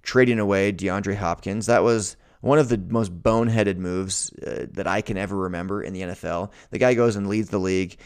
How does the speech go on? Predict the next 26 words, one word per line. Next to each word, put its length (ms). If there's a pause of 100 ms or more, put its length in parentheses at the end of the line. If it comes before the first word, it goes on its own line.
(120)
in 160
receiving, 600 (420)
and, 500 (120)
y-, 120 (300)
you 100
know, 100
Deshaun 260
Watson 300
has 200
to 300
sit 240
here 180
and 220
not 240
have 320 (460)
nearly, 840 (560)
he 80
has 140
no 260
weapons 420
that 80
compare 340
to 140
DeAndre 380
Hopkins, 420
right? 180